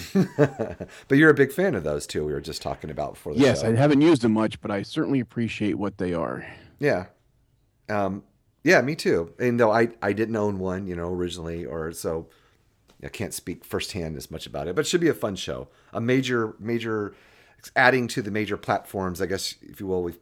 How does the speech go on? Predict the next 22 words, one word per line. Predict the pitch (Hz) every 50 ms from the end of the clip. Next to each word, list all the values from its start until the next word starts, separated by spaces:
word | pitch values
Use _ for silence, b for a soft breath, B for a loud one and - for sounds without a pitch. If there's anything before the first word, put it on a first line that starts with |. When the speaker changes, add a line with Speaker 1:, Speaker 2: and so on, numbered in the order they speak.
| - -
Speaker 1:
covered | - - 110 87 90 87
already, | 85 80 85 82 82 80
like | 78 78 - -
Commodore | - 80 80 80 73 71 73 73 69 67 71 71
and | 69 76 76
then | 73 60 - -
obviously | 76 73 - - 80 - -
Apple. | 55 58 - - 55 57 67 - _ b b b b b b b b b b b b b b b b b b
Speaker 2:
Yeah, | b 95 104
getting | 104 113 - - 113
more | 113 110 113 113
into | 113 107 104
consumer | - - 104 101 - - 123 107 90 85
space | - - - 69 64 -
here. | - 87 64 57 - B B B B B B
Speaker 1:
Yeah. | 85 85 76 76 78 - _ _ _ _
Yeah, | - 123 135 113
it's | 95 -
all | 123 113
about | 110 - 117 113 -
consumers | - 85 - - 87 71 71 69 - -
now. | 65 62 64 67